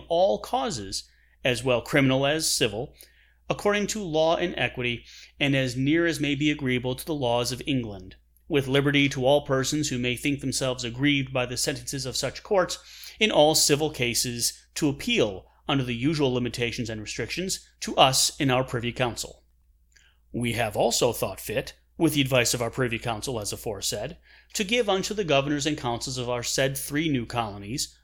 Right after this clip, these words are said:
upon the continent the full power and authority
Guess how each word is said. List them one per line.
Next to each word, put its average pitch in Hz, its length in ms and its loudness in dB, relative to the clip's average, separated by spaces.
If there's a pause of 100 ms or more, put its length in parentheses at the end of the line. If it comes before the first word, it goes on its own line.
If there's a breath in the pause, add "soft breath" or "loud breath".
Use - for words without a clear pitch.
upon 135 360 4
the 120 80 -2
continent 127 680 -4
the 123 80 -6
full 131 320 -6
power 127 380 -2
and 135 120 -6
authority 127 540 -2